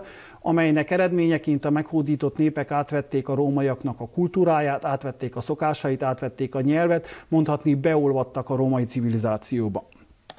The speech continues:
Róma terjeszkedésétől kezdődően, ö, fokozatosan beszélhetünk a római köztársaság válságáról, ugyanis a megnövekedett területek egyre több kat-, katonát igényelnek,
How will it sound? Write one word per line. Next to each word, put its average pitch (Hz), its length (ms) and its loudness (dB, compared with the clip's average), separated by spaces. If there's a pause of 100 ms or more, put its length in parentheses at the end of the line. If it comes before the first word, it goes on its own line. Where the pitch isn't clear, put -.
(280)
Róma 254 300 4
terjeszkedésétől 185 1000 0
kezdődően, 147 880 2 (440)
ö, 147 300 2 (100)
fokozatosan 165 840 2
beszélhetünk 151 680 2
a 143 60 0
római 147 300 2
köztársaság 127 680 -2
válságáról, 220 920 2 (280)
ugyanis 170 520 2
a 156 340 2
megnövekedett 190 960 0
területek 151 840 0
egyre 156 220 2
több 135 240 -2
kat-, 160 340 -4
katonát 190 520 -2
igényelnek, 180 720 2